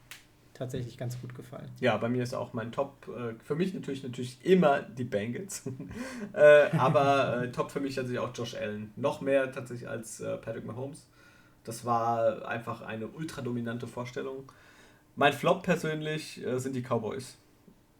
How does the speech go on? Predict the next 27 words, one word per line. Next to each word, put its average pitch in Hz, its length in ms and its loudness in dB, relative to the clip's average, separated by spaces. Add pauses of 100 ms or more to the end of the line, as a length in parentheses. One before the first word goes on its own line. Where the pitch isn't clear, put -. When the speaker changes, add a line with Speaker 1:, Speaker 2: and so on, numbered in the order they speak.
(180)
Speaker 2:
Ähm, 104 560 -10 (120)
ich 135 160 -6
hab - 180 0
zwar 160 140 6
ein 156 60 4
bisschen 165 220 -4
damit 151 220 -2
gerechnet, 139 360 -2
dass 135 100 0
die 131 100 -8
forty-niners 127 560 -2
das 127 180 -10
vielleicht 123 300 -2
machen 123 180 -4
könnten, 160 380 -6 (560)
aber 123 640 6
eigentlich 139 840 -2 (160)
musst 135 360 -2
du 131 80 0
mit 123 340 -2
diesem 120 300 -2
Team, 131 440 -6
so 120 160 -6
wie 113 120 -6
Jerry 110 280 -2
Rice, 120 200 0
äh, 113 260 -8